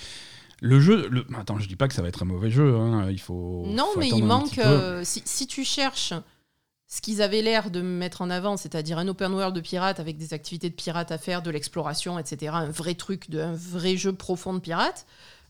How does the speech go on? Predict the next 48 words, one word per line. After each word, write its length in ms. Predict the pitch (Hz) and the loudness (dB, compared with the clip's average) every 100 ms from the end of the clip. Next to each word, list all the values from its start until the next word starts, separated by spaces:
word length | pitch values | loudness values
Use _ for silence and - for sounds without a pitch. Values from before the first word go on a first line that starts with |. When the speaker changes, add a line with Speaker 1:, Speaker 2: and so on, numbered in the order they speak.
| - | -6
Speaker 2:
euh, 760 | 156 151 151 156 139 127 127 139 _ | -4 -4 -6 -6 -8 -10 -12 -14 _
clairement, 380 | - 147 185 285 | -6 -2 0 0
il 120 | 240 | 0
manque 240 | 180 175 170 | -2 -2 -4
des 140 | 165 | -6
trucs, 340 | 165 - 262 220 | -4 -6 -4 -4
euh, 160 | 180 | -2
indispensables, 580 | 170 160 - 262 233 190 | -2 -4 -6 -4 -4 -2
hein. 120 | 180 - - _ _ _ _ _ - - - - - | -6 -10 -18 _ _ _ _ _ -20 -18 -18 -20 -18
Il 40 | - | -10
y 20 | |
a 40 | |
pas 100 | 175 | -6
de 60 | 175 | -4
campagne, 340 | 190 185 240 294 | -4 0 0 0
tu 100 | 226 | -2
descends 220 | 190 190 | -2 -2
pas 120 | 185 | -4
du 100 | 175 | -2
bateau, 380 | 170 175 254 294 | -2 -2 -4 0
qu'est-ce 160 | 117 123 | 4 4
que 40 | |
Speaker 1:
Mhm. 20 | |
Speaker 2:
tu 60 | 185 | 4
fais 180 | - 196 | 0 -2
alors ? 220 | 170 170 - | -2 -4 4
Speaker 1:
Il, 220 | 123 120 | 4 8
il 60 | |
man-, 120 | 139 208 | 8 8
il 80 | 143 | 10
manque 140 | 175 | 10
des 120 | 190 135 | 10 8
tru-, 120 | - | 4
pour 180 | - 139 | 6 8
un, 120 | 123 | 8
pour 140 | 139 | 10
un 60 | 131 | 10
jeu 120 | 131 | 10
plein 140 | 147 127 | 8 8
tarif, 280 | 120 131 | 8 4
il 60 | 110 | 4
manque 160 | 98 107 | 4 4
des 120 | 95 | 2
trucs 220 | - 98 | -2 -4
assez, 360 | 95 - 87 85 | -4 -4 -4 -4
assez 240 | - - | -6 -6
majeurs, 320 | 82 82 - | -4 -6 -10
quoi. 140 | - | -10